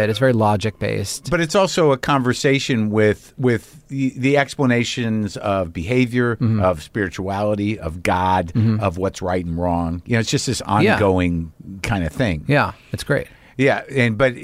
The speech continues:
Speaker 2: but I, I, I assume that, that the Jewish tradition, like, I just find it kind of fascinating that this book that your dad wrote is, is,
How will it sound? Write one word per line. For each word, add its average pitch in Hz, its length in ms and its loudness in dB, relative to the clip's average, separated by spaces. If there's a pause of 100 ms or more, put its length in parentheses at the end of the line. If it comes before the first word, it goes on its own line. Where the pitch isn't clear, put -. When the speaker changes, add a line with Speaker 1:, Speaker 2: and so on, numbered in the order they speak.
(140)
Speaker 2:
but 117 340 0 (280)
I, 135 160 -2 (160)
I, 151 300 0
I 151 80 2
assume 170 440 0
that, 127 200 2 (880)
that 123 180 2
the 123 80 -2
Jewish 135 320 4
tradition, 123 500 0
like, 107 160 2
I 151 80 2
just 156 200 -2
find 151 200 4
it 110 80 0
kind 120 140 0
of 98 80 -2
fascinating 98 600 2
that 87 120 -2
this 95 140 -2
book 101 300 -2
that 95 180 -2
your 110 100 0
dad 92 320 0
wrote 87 240 2
is, 87 220 -4
is, 92 500 0